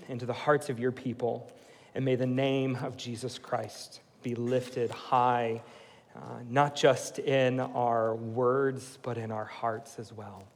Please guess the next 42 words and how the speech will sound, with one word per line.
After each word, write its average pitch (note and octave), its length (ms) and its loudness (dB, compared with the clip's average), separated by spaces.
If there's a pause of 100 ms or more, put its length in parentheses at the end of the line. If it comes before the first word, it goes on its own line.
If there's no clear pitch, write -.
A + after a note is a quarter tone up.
(500)
Lord, A#2 160 -4
we B2 120 2
love A#2+ 240 2
you, A#2 260 -2 (240)
and B2 100 -10
it's A2+ 180 -10
in A2+ 100 -6
Jesus' A2+ 460 -8
name G#2+ 180 -8
that A2 100 -4
I G#2+ 100 -6
pray. G#2+ 300 -10 (600)
Amen. A2 420 -8 (1600)
As F3 80 0
many B3+ 220 10
of F3 60 4
you D3+ 200 6
know, C#3+ 540 8
uh, B2 540 4
my F3+ 180 8
family F3 500 6
loves C#3+ 640 8
to C#3+ 120 4
travel, A#2+ 480 8 (140)
right? C3+ 320 2 (240)
The B2+ 60 -8
Fergusons D3+ 500 6
are, C3 240 6
we, C#3 240 2
we C#3 160 6
love C#3 240 10
to C#3 80 4
get C#3 180 10
out C#3 280 12
and B2 100 0
travel C3+ 500 10
and, B2 140 2
and B2+ 500 -2 (100)
go D3 180 10
all C3+ 200 12
around. C3 380 8
And, A#2 140 4